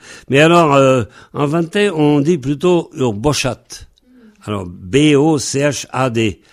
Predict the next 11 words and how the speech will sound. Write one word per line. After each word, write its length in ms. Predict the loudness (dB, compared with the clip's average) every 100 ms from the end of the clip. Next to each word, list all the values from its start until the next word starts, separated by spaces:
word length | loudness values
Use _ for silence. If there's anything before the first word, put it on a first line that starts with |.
| _ _ _
Urbochat. 1600 | 6 8 8 6 2 -10 _ _ _ _ _ _ -8 -4 -2 -4 -8 _
Alors, 220 | -8 -6 -4
on 60 |
va 120 | -2
dire 200 | -2 -2 -6 -20 _
urbochat 680 | -2 0 0 -2 -4 -2 -6
pontauzo, 880 | -6 -2 -2 0 0 0 0 0 -2 -10 _ _ _ _ _ _ _ _ -8
euh, 480 | -2 2 2 2 2
urbochat 540 | 0 0 -2 -2 -2
turistezo, 880 | -4 -2 -2 -2 -2 -6 -4 -4 -4 -8 _ _ _ _ _ _ _ _ _ _ _ -4
urbochat 640 | 0 0 0 -2 -2 -6